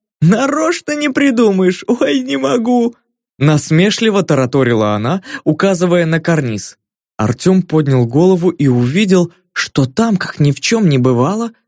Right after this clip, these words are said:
висит злополучный тапок. "Ты что, жонглировал?" издевалась Вика. "Ага, в меткости состязался", в тон ей отрезал Артём.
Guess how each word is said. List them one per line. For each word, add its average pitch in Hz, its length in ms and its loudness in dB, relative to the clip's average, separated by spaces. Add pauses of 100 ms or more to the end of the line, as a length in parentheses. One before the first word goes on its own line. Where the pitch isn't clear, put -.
висит 139 520 0
злополучный 185 840 0
тапок. - 500 -4 (800)
"Ты 302 180 2
что, 294 460 -2 (100)
жонглировал?" 269 1040 0 (280)
издевалась 135 680 0
Вика. 120 360 -2 (640)
"Ага, 139 580 2 (260)
в 127 200 2
меткости 185 680 2
состязался", 123 920 -2 (420)
в - 140 -14
тон 135 220 2
ей 160 360 2
отрезал 120 440 0
Артём. 113 420 -4